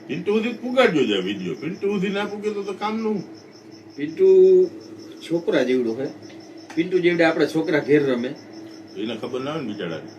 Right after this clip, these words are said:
Speaker 1: કે આ વાળ કપી નખાય ને પ્લાસ્ટર વગરનો વીડિયો બનાવીને સારું ના લાગે, એને ખબર ના હોય. એને આપણે રૂબરૂ ભેગા થઈને બધું શીખાડી શકું. "ભાઈ, આમની નામ કરતો જાય, આ સમાજને તું વચમાં ના લે."
Speaker 2: અને મેં તો આજે નવનીતની ફાઇલ ખોલી.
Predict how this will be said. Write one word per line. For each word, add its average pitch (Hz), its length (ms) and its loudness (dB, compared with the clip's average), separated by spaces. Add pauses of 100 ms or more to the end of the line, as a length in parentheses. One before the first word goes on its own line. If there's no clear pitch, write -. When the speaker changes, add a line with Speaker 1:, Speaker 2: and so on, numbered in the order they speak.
(320)
Speaker 1:
કે 101 60 -8
આ 95 80 -2
વાળ 107 260 2
કપી 113 320 -4
નખાય 110 280 0
ને 90 80 -4
પ્લાસ્ટર 110 360 -4
વગરનો 104 460 -4
વીડિયો 107 280 -4
બનાવીને 101 340 -6
સારું 98 300 -2
ના 95 120 -6
લાગે, 87 240 -6
એને 104 300 -8
ખબર 147 240 -6
ના 82 100 -8
હોય. 73 200 -8 (480)
એને 175 260 2
આપણે 185 280 4
રૂબરૂ 165 260 4
ભેગા 180 280 2
થઈને 190 160 2
બધું 185 340 0
શીખાડી 165 340 -2
શકું. 175 540 -8
"ભાઈ, 110 100 -6
આમની 127 300 -6
નામ 131 280 -4
કરતો 113 260 -8
જાય, 73 160 -12 (440)
આ 90 120 -14
સમાજને 147 420 -6
તું 151 140 -6
વચમાં 147 340 -2
ના 92 100 -4
લે." - 240 -14 (540)
Speaker 2:
અને 127 500 -2
મેં 151 260 2
તો 185 60 0
આજે 185 220 4
નવનીતની 185 560 4
ફાઇલ 151 300 4
ખોલી. 120 220 2